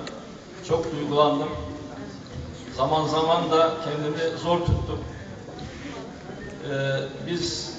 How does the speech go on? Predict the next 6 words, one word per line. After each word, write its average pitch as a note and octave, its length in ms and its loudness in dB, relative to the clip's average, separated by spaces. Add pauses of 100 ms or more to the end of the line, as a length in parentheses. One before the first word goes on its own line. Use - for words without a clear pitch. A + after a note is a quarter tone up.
(120)
bu D#3+ 100 0
işi D#3+ 340 2 (120)
ilk D#3+ 160 2 (640)
yapalım D#3 540 6 (340)
veya D3+ 200 8
yapmayalım D#3 640 6